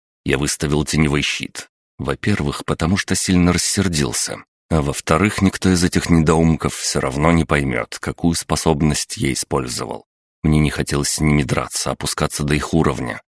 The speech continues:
Было бы неплохо выставить их идиотами. Подарок ледяного дракона не только усилил мою ментальную защиту, но и прокачал способность внушения, что вообще-то не предполагалось.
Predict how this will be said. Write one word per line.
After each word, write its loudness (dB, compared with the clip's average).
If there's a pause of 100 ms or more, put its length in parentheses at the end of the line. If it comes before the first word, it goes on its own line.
(160)
Было 4
бы 4
неплохо 2
выставить -2
их -4
идиотами. -4 (440)
Подарок 0
ледяного 4
дракона 2
не 2
только 0
усилил 2
мою 4
ментальную 0
защиту, -2 (220)
но 4
и 4
прокачал 2
способность 0
внушения, 2
что -2
вообще-то -2
не 4
предполагалось. -2